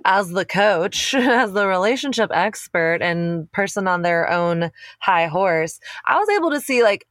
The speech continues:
everything that he was lacking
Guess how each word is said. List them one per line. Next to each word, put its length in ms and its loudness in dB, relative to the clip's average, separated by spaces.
everything 1040 0
that 140 0
he 260 -4
was 180 -2
lacking 560 -2